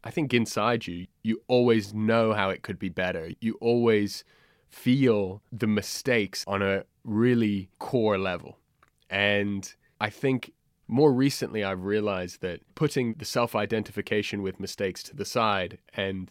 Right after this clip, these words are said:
learning from them dispassionately and objectively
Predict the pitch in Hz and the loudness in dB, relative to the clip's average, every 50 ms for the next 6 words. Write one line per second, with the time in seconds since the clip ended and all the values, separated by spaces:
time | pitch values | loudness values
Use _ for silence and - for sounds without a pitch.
0 | _ _ 110 110 120 131 131 131 120 113 - - 110 107 104 101 98 95 95 92 | _ _ 2 6 6 6 6 6 4 2 0 -2 -2 -2 -2 -2 -2 -4 -4 -6
1 | - 120 - - - - 104 107 - - - 104 87 - 101 95 95 92 87 - | -8 -8 -8 -6 -4 -4 -4 -4 -4 -6 -8 -10 -10 -10 -8 -8 -8 -8 -8 -4
2 | - 117 117 120 - 113 90 87 87 85 85 87 92 | -2 -2 -2 -2 -4 -10 -12 -10 -12 -12 -10 -12 -14